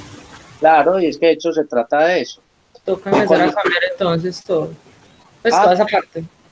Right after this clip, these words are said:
Speaker 2: Toca empezar a revisar todo cómo cambia.
Speaker 1: Sí, pero como usted lo está haciendo en una hojita de Excel que es dinámica, pues usted simplemente cambia todos los datos para que todo le confluya. ¿Sí me explico?
Speaker 2: Sí, señor.
Speaker 1: Entonces vamos a empezar a organi-, a revisar eso, porque es que,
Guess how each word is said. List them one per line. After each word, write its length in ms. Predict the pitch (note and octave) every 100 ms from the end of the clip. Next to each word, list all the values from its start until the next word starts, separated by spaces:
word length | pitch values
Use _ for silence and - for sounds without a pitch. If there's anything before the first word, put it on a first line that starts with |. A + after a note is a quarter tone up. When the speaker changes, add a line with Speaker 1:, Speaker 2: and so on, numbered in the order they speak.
| _
Speaker 2:
Toca 200 | G3+ A3
empezar 260 | A3 G#3+ G3
a 60 |
revisar 380 | G#3 G#3 F3+ E3+
todo 220 | - G#3 G#3
cómo 200 | G#3 G#3
cambia. 340 | G3+ D#3+ D#3+ - _ _ _ _ _ -
Speaker 1:
Sí, 160 | G#3
pero 160 | G#3 D3+
como 160 | D#3 C#3+
usted 160 | D3
lo 60 | D3+
está 140 | F3
haciendo 260 | E3+ F3 F3+
en 40 |
una 100 | F3+
hojita 260 | F3 F3 E3+
de 80 | C3+
Excel 280 | C#3 B2
que 100 | -
es 100 | B2+
dinámica, 580 | C3+ D#3+ E3 D#3 D3+ - -
pues 140 | C3
usted 180 | A#2+ B2+
simplemente 540 | A#2+ B2+ D3 D3 D3 D3
cambia 360 | D3+ D3 D3
todos 200 | D#3 D3+
los 180 | D3+ D3
datos 340 | D3 C3+ D3
para 200 | - B2
que 160 | - A#2+
todo 260 | - A2+ A#2
le 120 | C3+
confluya. 540 | B2 A2 D#3+ C#3 F#2+ - _ _ _ _ _ _
¿Sí 120 | -
me 80 | D#3+
explico? 480 | E3 E3 - G2+ - _ _ _ _ -
Speaker 2:
Sí, 120 | F#3
señor. 320 | F#3 F3+ E3+ E3 _ _ _ _ - _
Speaker 1:
Entonces 200 | - D3+
vamos 220 | E3 F#3 F3+
a 40 |
empezar 340 | D#3+ D3 C#3
a 80 | D#3
organi-, 320 | E3 D#3+ C#3+ -
a 240 | C#3 C#3 C3
revisar 440 | D3 D#3 D#3+ D#3+
eso, 280 | D#3 D#3+ -
porque 220 | E3+ E3+
es 80 | E3+
que, 220 | G#3 G#3